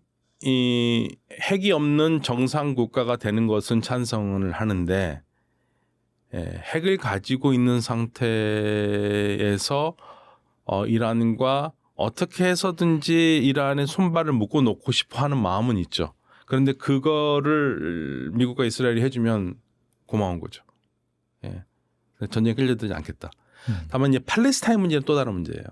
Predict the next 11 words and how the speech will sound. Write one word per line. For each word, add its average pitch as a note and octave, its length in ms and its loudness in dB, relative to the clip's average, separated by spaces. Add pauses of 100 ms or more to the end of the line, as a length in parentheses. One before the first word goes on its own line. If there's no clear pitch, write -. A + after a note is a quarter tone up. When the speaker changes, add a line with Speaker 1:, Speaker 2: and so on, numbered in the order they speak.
(100)
Speaker 2:
음. E2+ 200 0 (320)
Speaker 1:
팔레스타인 F3 680 0
문제는 G2 1000 0 (640)
아랍 A#2 240 -4
국가들은 A2 920 0
이십이 A2 440 2
개국이 G2+ 680 0 (120)
공동성명을 G#2+ 520 0
발표했듯이, F#2 800 -4 (540)
아, F2 200 -6
적극적으로 G#2+ 840 -2